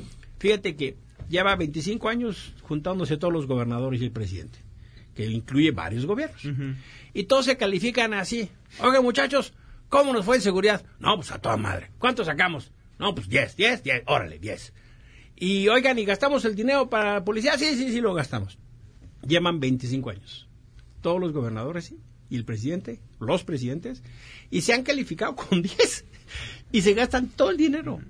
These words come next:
Speaker 1: ¿Por qué? Porque ellos se califican a sí mismos. ¿Qué tal si los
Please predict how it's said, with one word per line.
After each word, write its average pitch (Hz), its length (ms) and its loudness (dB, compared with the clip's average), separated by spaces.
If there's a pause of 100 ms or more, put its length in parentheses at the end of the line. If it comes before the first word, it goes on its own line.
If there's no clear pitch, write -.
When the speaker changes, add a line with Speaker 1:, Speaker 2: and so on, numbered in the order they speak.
Speaker 1:
¿Por 214 180 4
qué? 247 140 2
Porque 220 240 0
ellos 240 200 0
se 240 100 -2
califican 196 500 -4
a 175 40 -2
sí 180 120 -4
mismos. 175 420 -4 (300)
¿Qué 208 160 2
tal 185 480 2
si - 340 0
los 127 380 2